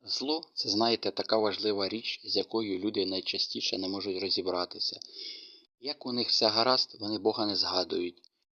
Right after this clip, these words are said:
Як якась проблема трапляється, то одразу вони згадують кого? Бога. А яке відношення Бог має до зла? Бог і зло насправді це несумісні речі. Бог —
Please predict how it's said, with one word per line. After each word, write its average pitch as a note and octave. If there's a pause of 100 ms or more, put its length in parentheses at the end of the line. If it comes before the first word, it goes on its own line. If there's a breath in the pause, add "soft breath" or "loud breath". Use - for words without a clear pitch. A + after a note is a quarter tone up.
Як -
якась A#2
проблема G2+
трапляється, F#2
то G2+
одразу G2+
вони F#2
згадують F2+
кого? F2+ (160)
Бога. F#2 (440)
А C#3+
яке D3+
відношення G#2+
Бог F#2
має F2+
до F2+
зла? F2+ (200)
Бог A#2+
і G#2+
зло G2+
насправді F#2+
це - (240 loud breath)
несумісні G#2+
речі. F#2 (380)
Бог — A#2